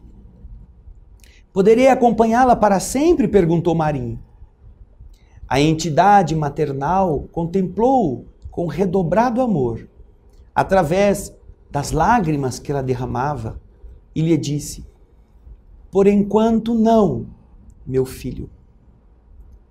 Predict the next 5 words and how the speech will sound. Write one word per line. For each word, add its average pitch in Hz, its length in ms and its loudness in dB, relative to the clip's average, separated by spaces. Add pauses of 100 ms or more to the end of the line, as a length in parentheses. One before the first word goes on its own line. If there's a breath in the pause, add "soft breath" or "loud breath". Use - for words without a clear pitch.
(280)
Você 185 640 2
poderá 170 680 2
distanciar-se 196 1160 -2 (500)
do 156 140 -6
desequilíbrio 139 960 -4